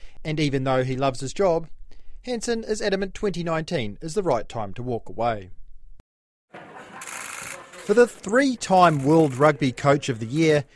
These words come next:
and a man with a scarcely believable record of eighty-five wins from ninety-six matches in charge,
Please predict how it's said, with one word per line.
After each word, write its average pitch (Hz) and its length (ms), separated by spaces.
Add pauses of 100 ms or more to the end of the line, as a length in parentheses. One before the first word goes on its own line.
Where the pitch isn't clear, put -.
(280)
and 214 160
a 220 60
man 220 340
with 226 160
a 233 80
scarcely 226 640
believable 127 560
record 160 420 (120)
of 131 260
eighty-five 123 640
wins 131 320
from 120 300
ninety-six 139 680
matches 123 380
in 110 120
charge, 160 460